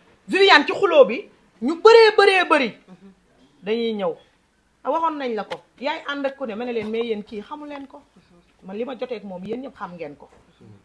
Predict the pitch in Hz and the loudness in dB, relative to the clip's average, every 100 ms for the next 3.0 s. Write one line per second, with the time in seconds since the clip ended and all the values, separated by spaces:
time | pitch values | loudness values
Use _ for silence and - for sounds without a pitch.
0 | - 170 175 202 - 208 202 170 _ _ | -20 -18 -14 -14 -14 -14 -12 -12 _ _
1 | _ _ - 214 214 294 262 277 226 220 | _ _ -12 -10 -8 -10 -4 -4 -4 -8
2 | 208 311 330 370 359 339 339 330 285 180 | -6 -4 -2 -2 -4 -4 -2 -2 -2 -8